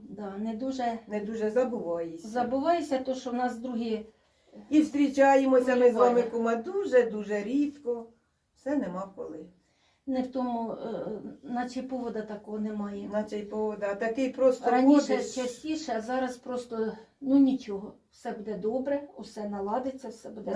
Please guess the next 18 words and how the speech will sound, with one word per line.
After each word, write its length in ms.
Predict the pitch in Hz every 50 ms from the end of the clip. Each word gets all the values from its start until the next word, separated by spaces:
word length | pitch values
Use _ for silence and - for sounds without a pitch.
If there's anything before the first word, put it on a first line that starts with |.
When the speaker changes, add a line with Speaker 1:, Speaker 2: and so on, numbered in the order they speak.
| 220
Speaker 1:
добре. 20 | 220
Speaker 2:
Надіємося 680 | 254 269 254 285 294 262 254 240 220 214 - 214 220
ми, 220 | 214 202 196 196 190 196
надіємося, 680 | 220 226 233 240 311 311 294 262 233 214 - 226 214 208
що 180 | - - 202 196
в 40 | 196
нас 300 | 196 196 190 - - _ _ _ _ _ _ _ _ _
Боженька 720 | 196 214 269 277 240 240 220 208 202 - 196 190 190 185 - - _ _ _ _ _ _ -
нам 160 | 208 196 202
Speaker 1:
Все 120 | 196 175
Speaker 2:
допоможе. 680 | 196 220 214 208 208 214 240 226 254 277 277 254 214 208
Speaker 1:
хорошо. 320 | 196 185 - - - - - _ _ _ _ _ _ _
Speaker 2:
І 100 | 220 214
все 200 | - - 311 294
буде 220 | 226 233 220 214 202
в 80 | 208
нас 180 | 202 190 185 170 165 160
добре. 280 | 196 220 233 226 190